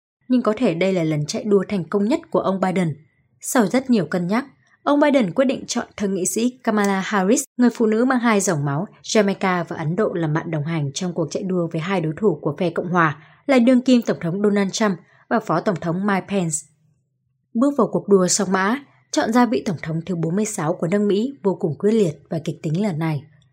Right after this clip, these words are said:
Ngoài việc được truyền thông ủng hộ, cựu Phó Tổng thống Joe Biden thời gian qua thậm chí còn bị đánh giá là lép vế hơn đối thủ về nhiều mặt, kể cả về sức khỏe, phong cách, danh tiếng, giàu có hay sự quyết liệt trong cương lĩnh tranh cử. Đội ngũ bầu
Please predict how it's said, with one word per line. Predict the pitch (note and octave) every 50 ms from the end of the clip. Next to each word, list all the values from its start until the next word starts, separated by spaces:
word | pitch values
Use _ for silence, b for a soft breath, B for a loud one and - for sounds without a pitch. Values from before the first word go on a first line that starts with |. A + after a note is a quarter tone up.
| b b -
Ngoài | C#4 C#4+ C4
việc | A3 G#3 A#3 A3
được | G3+ G#3 G3+ G#3 -
truyền | - A3+ G3 F3 E3
thông | E3 G#3+ A3+ A3+ A3+ A3+
ủng | - G#3 E3+ C#3+
hộ, | F3 F3+ F3 - B B B B B B B
cựu | - C#4 G#3
Phó | - - F#3 F#3+
Tổng | G3 A#3+ G3 D3
thống | D#3+ D#3+ D#3+ F#3
Joe | F#3+ E3 - G3+ F#3+ F3+
Biden | E3+ F#3 F3+ E3 G3 F3+ D#3+ D3 -
thời | - G3 F3+
gian | D#3 - F3 E3
qua | D#3+ - G3 F#3 F3 D#3+ b b b b b b
thậm | - - -
chí | C4 - - G3+ F#3+ G#3+
còn | G#3 A#3 F#3+ E3+
bị | F#3 -
đánh | F3+ F3 E3+ F3
giá | E3 - F#3 D#3 E3 G#3+
là | B3 F3+
lép | D#3 G#3+ B3+ C4 -
vế | D#3+ D#3 E3+
hơn | G3 G#3+ G#3+ F#3
đối | D#3+ D#3+ D#3 -
thủ | G#3+ G#3+ E3 D3 C#3
về | D3+ D3
nhiều | D3+ D3+ D3
mặt, | C#3+ D#3 D#3 D3+ - - _ _ _ _ _ _ -
kể | - G3 D#3+ E3
cả | - E3+ D3+ C#3 C#3
về | D3 C#3
sức | - - - C4 -
khỏe, | - C4 A#3 F#3+ C#3+ - _ _ _ _ _ _ _
phong | - G#3+ E3 D3 -
cách, | - A3+ B3+ - b b b b b b
danh | - G#3+ G#3 C4+ B3+ B3 B3+
tiếng, | - G3+ F3 F3+ A#3 D#4 - _ _ _ _
giàu | - E3+ D3+ - E3 C#3+ -
có | - D#3+ C#3+ C#3 D3+ G3 - b b b b
hay | b - D#4
sự | C#4 - - G#3 - -
quyết | - E4+ F4 -
liệt | C4+ G#3 - -
trong | - A3+ G#3 F3+
cương | - G#3+ F#3
lĩnh | F3+ F#3+ F#3+ A#3
tranh | - G#3+ E3 D3
cử. | - F3+ D#3 B2 - - _ _ _ _ _ _ _ _ _ _ -
Đội | - A#3 A#3+
ngũ | A3+ A3+ A#3 C4
bầu | C4+ C#4 A3